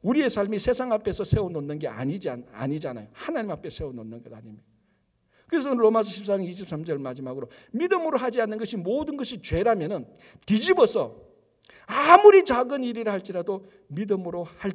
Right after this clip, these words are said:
때 하나님은 우리를 기뻐하시고 그 일을 위대하다고 인정해 주십니다. 이때에 하나님의 나라가 계속해서 유지되고 하나님의 나라를 우리가 살아가는, 하나님이 기뻐하시는 자녀들이 되는 겁니다.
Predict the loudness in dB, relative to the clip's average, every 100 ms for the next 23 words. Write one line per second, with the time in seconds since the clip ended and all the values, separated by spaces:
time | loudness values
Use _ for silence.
0 | -4 -6 -6 -20 _ _ _ _ _ _
1 | -12 -10 -8 -10 -8 -10 -10 -16 -10 -10
2 | -10 -16 -16 -20 -20 _ _ _ _ _
3 | -10 -8 -6 -8 -8 -10 -8 -10 -10 -12
4 | -12 -12 -14 -10 -12 -12 -16 -18 -20 -20
5 | _ _ _ -4 6 6 6 -2 4 4
6 | 2 0 0 0 -2 0 0 -2 -2 -2
7 | -2 -6 -6 -8 -8 -4 -2 0 -2 -2
8 | -10 -20 _ _ -2 0 0 0 0 0
9 | -2 -6 -10 -10 -8 -6 -6 -6 -6 -6
10 | -6 -8 -12 -20 _ _ _ _ _ -6
11 | -4 -4 -6 -10 -10 -10 -10 -14 -14 -14
12 | -14 -14 -16 -16 -18 -20 -20 -20 -20